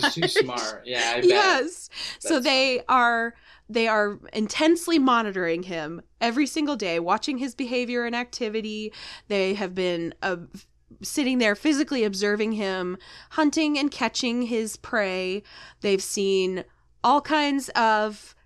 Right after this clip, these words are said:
Speaker 2: improvement in his confidence and his, his just natural abilities and everything. So they're making sure that he is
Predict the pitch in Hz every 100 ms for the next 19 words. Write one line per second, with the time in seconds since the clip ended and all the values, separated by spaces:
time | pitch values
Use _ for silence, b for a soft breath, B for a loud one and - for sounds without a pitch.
0 | - 240 240 285 254 240 226 214 214 214
1 | 208 196 - 339 339 320 330 320 320 302
2 | - - 208 202 196 196 - B B B
3 | 233 190 - - 220 214 - 196 190 185
4 | 190 - 254 208 - 190 208 240 294 302
5 | 285 285 294 294 311 339 349 381 B B
6 | B - 247 233 247 285 302 330 381 381
7 | - 370 370 349 302 302 285 294 269 262
8 | 277 277 247 -